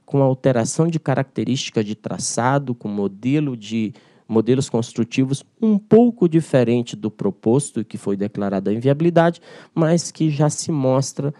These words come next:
possível de ser aprovado pela S R P V e a gente ter aí o desenlace com relação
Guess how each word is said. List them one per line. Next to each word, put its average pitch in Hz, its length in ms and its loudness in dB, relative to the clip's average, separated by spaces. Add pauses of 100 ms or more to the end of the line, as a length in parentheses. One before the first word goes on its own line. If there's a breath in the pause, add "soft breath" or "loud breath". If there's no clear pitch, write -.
(320 soft breath)
possível 131 640 0
de 123 120 -6
ser 117 300 -2
aprovado 104 580 0
pela 101 220 0
S 101 180 -2
R 110 160 0
P 139 220 0
V 131 260 0 (260 loud breath)
e 127 100 0
a 131 60 2
gente 123 300 -2
ter 113 260 -4
aí 104 300 2 (220 loud breath)
o 104 100 0
desenlace 101 840 0 (340 soft breath)
com 104 140 -2
relação 101 720 -4